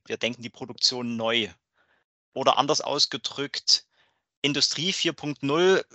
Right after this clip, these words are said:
äh, ermöglicht uns einen erweiterten Lösungsraum, in dem wir die Produktion, die Produ-,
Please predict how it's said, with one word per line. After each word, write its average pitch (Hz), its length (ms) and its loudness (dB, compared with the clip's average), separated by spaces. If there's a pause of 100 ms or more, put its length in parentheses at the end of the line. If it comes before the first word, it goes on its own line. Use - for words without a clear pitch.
(100)
äh, - 240 -4
ermöglicht 156 680 2
uns - 600 8 (260)
einen 135 260 4
erweiterten 123 600 2
Lösungsraum, 151 840 0 (300)
in 139 160 0
dem 139 340 2
wir 170 400 2
die 123 120 -8
Produktion, 143 800 -2
die 135 80 -6
Produ-, 120 260 -10